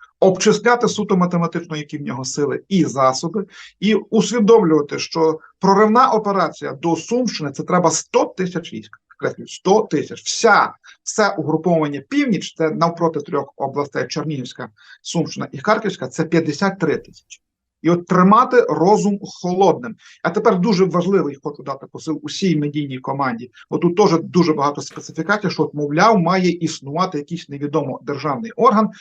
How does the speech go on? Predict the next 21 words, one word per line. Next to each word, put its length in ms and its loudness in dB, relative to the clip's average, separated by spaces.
який 220 -4
це 120 -4
все 200 0
має, 340 0
е, 300 -8
модерувати, 800 6
контролювати, 1000 -2
і 80 -8
то, 100 -8
та 180 0
немає 380 2
цього 260 -10
всього 280 -14
бути. 280 -16
Ні, 180 6
немає. 400 2
Та 140 -8
ми 120 -2
ж 240 -10
розумні 420 2
люди, 280 0